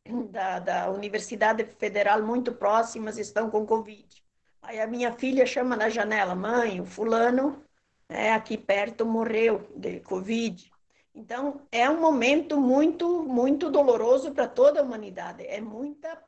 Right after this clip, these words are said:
perda de vida, né? E a gente vê as principais li-, lideranças políticas,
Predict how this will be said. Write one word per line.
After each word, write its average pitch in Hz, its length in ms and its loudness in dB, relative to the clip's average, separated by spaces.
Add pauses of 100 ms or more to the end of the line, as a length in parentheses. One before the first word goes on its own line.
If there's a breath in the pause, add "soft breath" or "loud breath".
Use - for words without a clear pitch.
(140)
perda 269 500 4
de 269 140 -6
vida, 226 580 -8 (380)
né? 233 320 -12 (480 soft breath)
E 226 100 0
a 226 60 2
gente 254 340 2
vê 240 260 4
as 262 140 -2
principais 247 720 -2
li-, 254 180 -10
lideranças 226 960 -10
políticas, 208 840 -12